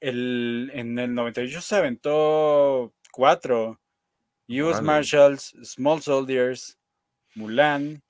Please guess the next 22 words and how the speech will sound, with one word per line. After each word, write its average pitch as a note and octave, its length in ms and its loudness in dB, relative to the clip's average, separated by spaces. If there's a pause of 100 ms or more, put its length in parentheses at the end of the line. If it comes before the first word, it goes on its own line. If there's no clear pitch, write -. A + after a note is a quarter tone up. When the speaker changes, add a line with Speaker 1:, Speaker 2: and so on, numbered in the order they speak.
(560)
Speaker 1:
y A2+ 460 -10
Star C3 320 -2
Trek C3 320 -8
Insurrection, A2 840 -10
que G#2+ 120 -16
n-, G#2 280 -16 (400)
no A#2+ 200 -6
me A#2+ 80 -6
preguntes A2 440 -10
cuál G#2 220 -6
de G#2 120 -8
todas G2+ 220 -10
las G2 200 -10
Star F#2+ 220 -18
Trek - 240 -20
es F2+ 240 -20
esa. - 140 -20 (260)
Speaker 2:
Ah, G#2 220 2
es A2 100 -4
la A2 160 -2
de F2+ 100 -6
Insurrection. G#2 720 -8